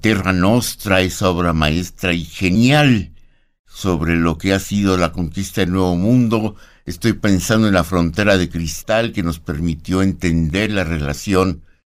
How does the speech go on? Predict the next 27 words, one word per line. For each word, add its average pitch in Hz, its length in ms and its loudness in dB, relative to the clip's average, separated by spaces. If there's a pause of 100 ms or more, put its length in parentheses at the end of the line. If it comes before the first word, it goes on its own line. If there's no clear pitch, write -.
(100)
con 87 220 -2
el 87 120 2
vecino 90 520 0
país 87 340 2
del 92 180 -2
norte. 110 460 -2 (260)
Pero 151 240 2
por 165 160 2
encima 220 540 0
de 139 100 0
todo, 143 600 2
yo 156 480 -2
creo 143 680 2 (240)
que 139 60 0
hay 139 80 2
que 139 100 -2
tener 120 400 0
muy 139 300 4
presente 107 1120 -2
al 90 240 -4
Carlos 117 500 -2
Fuentes, 104 840 -2 (520)
que 107 140 0
nos 92 320 0
ayudó 104 640 0 (460)
a 87 100 0
entender 90 840 0